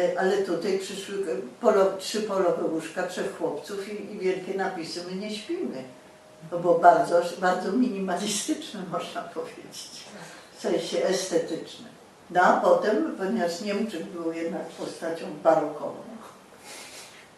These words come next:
więc Niemczyk to napełnił, ale to już spontan-, cała działalność Niemczyka była spontaniczna. Była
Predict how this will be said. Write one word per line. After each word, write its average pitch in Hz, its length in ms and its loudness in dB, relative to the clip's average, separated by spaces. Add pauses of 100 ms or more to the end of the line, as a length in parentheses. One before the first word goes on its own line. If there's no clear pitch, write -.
(240)
więc 196 360 -2
Niemczyk 196 520 -2
to 170 220 2
napełnił, 180 800 2
ale 165 140 4
to 170 240 -2
już 165 120 2
spontan-, - 540 -4
cała - 220 6 (260)
działalność - 480 2
Niemczyka 190 420 -6
była 160 160 -4
spontaniczna. - 880 -6 (320)
Była 160 340 -4